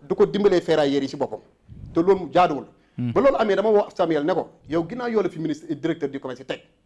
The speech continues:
Speaker 1: te fonds d'appui bi da nga ne yaa ko bëgg a, yaa ko bëgg a encadrer." Samuel, ba mu xalaatee lii ba pare, da nga waroon a woo ñun neuf exportateurs yi ñu toog. Suñ toogee waxtaan, ñu seet naka lañ koy tërale
Speaker 2: Hmm.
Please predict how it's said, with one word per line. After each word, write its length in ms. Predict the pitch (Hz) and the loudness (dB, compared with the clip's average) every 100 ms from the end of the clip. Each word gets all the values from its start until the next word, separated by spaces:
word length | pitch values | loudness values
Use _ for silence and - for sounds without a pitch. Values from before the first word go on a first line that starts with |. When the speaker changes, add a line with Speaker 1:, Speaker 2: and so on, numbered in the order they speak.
| _ _ _ | _ _ _
Speaker 1:
te 100 | - | -6
fonds 220 | 185 226 226 | -2 -2 0
d'appui 220 | 220 180 | -2 -4
bi 60 | |
da 80 | 170 | -4
nga 60 | 185 | 0
ne 60 | 170 | 0
yaa 120 | 196 | 0
ko 80 | 196 | -2
bëgg 120 | 175 | -6
a, 160 | 175 - | -6 -8
yaa 180 | 165 190 | -2 -2
ko 100 | 185 | -2
bëgg 180 | 165 160 | -4 -6
a 80 | - | -4
encadrer." 400 | 196 190 151 127 - _ _ _ _ _ _ | -2 0 0 -4 -14 _ _ _ _ _ _
Samuel, 340 | - 277 247 | -2 0 2
ba 100 | 220 | 0
mu 60 | 240 | 0
xalaatee 320 | 240 214 - | 2 2 2
lii 140 | 170 160 | 0 0
ba 100 | 185 | 2
pare, 160 | 202 120 _ _ _ _ _ | 0 -2 _ _ _ _ _
da 80 | - | -4
nga 80 | 180 | 0
waroon 240 | 208 202 190 | 2 2 2
a 40 | |
woo 260 | 170 160 151 | 2 0 -2
ñun 280 | 165 196 175 | -4 -4 -2
neuf 180 | 170 170 | -2 -4
exportateurs 560 | 151 - 147 135 131 120 | -8 -6 -4 -6 -8 -10
yi 60 | |
ñu 80 | 131 | -10
toog. 180 | 131 113 _ _ _ | -8 -10 _ _ _
Suñ 180 | _ 254 262 | _ -6 0
toogee 240 | 240 175 | 2 2
waxtaan, 360 | 160 165 135 95 - - - | 2 0 -6 -10 -16 -20 -8
ñu 100 | 175 | -8
seet 260 | 196 208 151 | -4 -4 -2
naka 260 | 196 - | -4 -4
lañ 160 | 226 202 | -4 -2
koy 160 | 190 151 | -2 0
tërale 340 | 170 165 262 - _ | 0 0 -2 -6 _
Speaker 2:
Hmm. 140 | - | -8